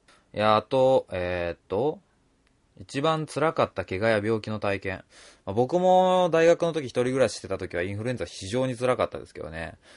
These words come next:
うわ、ゲームし放題やんとか思ってましたけど、まあ、あんな地獄ですね、ほんと。本当に地獄ですね。ただただベッ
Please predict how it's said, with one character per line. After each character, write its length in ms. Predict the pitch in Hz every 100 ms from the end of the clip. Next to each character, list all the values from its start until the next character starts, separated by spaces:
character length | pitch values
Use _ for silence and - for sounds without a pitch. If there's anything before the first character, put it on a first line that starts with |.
| _
う 140 | 135 147
わ、 100 | 120
ゲ 240 | 143 143
ー 20 |
ム 120 | 131
し 160 | 110 113
放 260 | 101 170 135
題 200 | 110 92
や 120 | 87
ん 60 |
と 80 | 87
か 80 | 87
思 140 | 90
っ 20 | 90
て 120 | 95
ま 120 | 98
し 60 | 92
た 100 | 82
け 80 |
ど、 160 | 82 82
ま 140 | 85
あ、 40 | 85
あ 60 |
ん 40 | 135
な 80 | 104
地 180 | 92
獄 240 | 107 120 170
で 100 | 113
す 100 | -
ね、 80 | 85
ほ 120 | 90
ん 100 | 87
と。 100 | 87
本 240 | 160 170 - _
当 160 | -
に 80 | 175
地 80 | 151
獄 180 | 151 131
で 60 |
す 80 | -
ね。 200 | 73 - _ _ _ - _
た 120 | 131
だ 140 | 190
た 120 | 196 131
だ 140 | 104
ベ 120 |
ッ 80 | 131